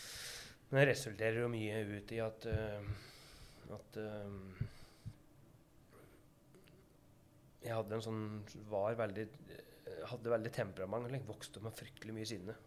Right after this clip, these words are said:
Fryktelig mye temperament og sinne. Jeg vet ikke om det kan, eh, bunne litt ut i diagnosen A D H D og sånn, for, eh, i voksen alder så,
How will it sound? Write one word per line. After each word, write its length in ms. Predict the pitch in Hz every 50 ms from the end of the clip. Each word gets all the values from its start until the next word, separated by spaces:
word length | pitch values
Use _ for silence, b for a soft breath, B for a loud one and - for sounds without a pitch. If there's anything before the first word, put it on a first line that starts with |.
| - -
Fryktelig 420 | - - 123 - - - 104 107 110
mye 140 | 110 110 117
temperament 380 | 113 101 92 95 95 101 110 117
og 40 | 117
sinne. 260 | 117 98 95 113 120
Jeg 100 | 117 113
vet 180 | 110 104 101 -
ikke 140 | 117 113 123
om 40 | 123
det 180 | 117 110 110 -
kan, 200 | 127 123 123 117 B B B B B B B B -
eh, 540 | 131 131 127 131 131 135 131 131 131 131 147
bunne 340 | 143 127 139 127 110 110 117
litt 160 | 120 120 117
ut 220 | 117 110 107 - 127
i 680 | 123 120 117 117 120 120 117 117 117 117 117 117 117 113 110
diagnosen 580 | 113 120 117 117 120 113 113 107 101 98 113 113
A 80 | 110 117
D 60 | 123 123
H 140 | 117 101 95
D 40 | 95
og 100 | 98 101
sånn, 180 | 123 151 175 160 151 -
for, 100 | - 147
eh, 460 | 139 127 123 123 120 120 120 123 120 120
i 40 |
voksen 360 | 120 120 117 - - - 110 117
alder 280 | 113 107 101 110 120
så, 360 | 120 - 123 117 117 117 110